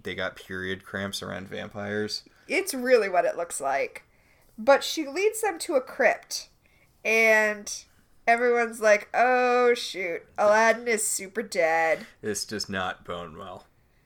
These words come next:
Speaker 1: Actually, it bones very well. 'Cause they find a skeleton that has the
Speaker 2: Scarab?
Speaker 1: hero beetle. Yes, the scarab.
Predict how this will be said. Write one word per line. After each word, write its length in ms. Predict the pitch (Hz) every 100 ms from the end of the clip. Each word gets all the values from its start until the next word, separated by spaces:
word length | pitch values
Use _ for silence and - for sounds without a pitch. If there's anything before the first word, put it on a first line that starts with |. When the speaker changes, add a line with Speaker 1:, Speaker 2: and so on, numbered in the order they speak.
| _ _
Speaker 1:
Actually, 220 | - - 131
it 80 |
bones 240 | 113 101 95
very 260 | 98 104
well. 280 | 98 85 - _ _ _ - _
'Cause 180 | - 117 -
they 140 | 135
find 200 | 196 196
a 60 | 185
skeleton 480 | - 131 123 123 117
that 140 | 110
has 460 | 107 101 104 98 - -
the 500 | 104 101 101 101 101 _ _ _ _ _ - 101 - _ _
Speaker 2:
Scarab? 420 | - 214 196 262 _ _
Speaker 1:
hero 640 | _ - - 117 110 98 92
beetle. 480 | 95 - 80 76 -
Yes, 340 | - 156 -
the 140 | - 190
scarab. 420 | - - - -